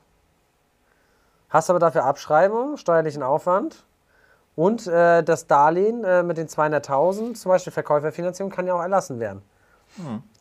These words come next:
Speaker 1: Und die restlichen, äh, die restliche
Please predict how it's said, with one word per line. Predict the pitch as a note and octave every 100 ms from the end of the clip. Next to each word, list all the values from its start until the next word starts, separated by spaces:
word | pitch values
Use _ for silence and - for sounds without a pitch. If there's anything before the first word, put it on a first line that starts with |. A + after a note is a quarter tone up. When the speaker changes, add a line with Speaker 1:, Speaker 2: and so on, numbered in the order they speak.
| -
Speaker 1:
Und | E3+
die | E3
restlichen, | D3+ D3+ D#3 D#3+ G3+ G#3 G#3 G3 F3+ _ _ _ _ -
äh, | D#3 D#3+
die | D3+
restliche | C#3+ D#3+ - F3 F3 F3 F3 F3